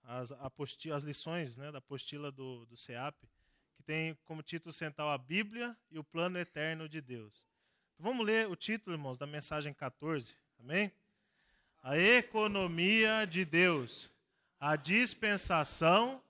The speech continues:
ou mordomado do plano de Deus e os despenseiros ou mordomos. Amém. Vamos abrir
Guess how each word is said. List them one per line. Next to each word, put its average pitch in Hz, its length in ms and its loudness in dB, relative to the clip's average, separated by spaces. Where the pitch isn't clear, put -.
ou 190 320 4
mordomado 180 1000 0
do 156 180 0
plano 208 560 6
de 190 160 -4
Deus 160 580 -2
e 156 140 2
os 185 240 0
despenseiros 180 1400 0
ou 214 520 4
mordomos. 165 1160 0
Amém. 123 800 -8
Vamos 151 140 -4
abrir 151 420 -6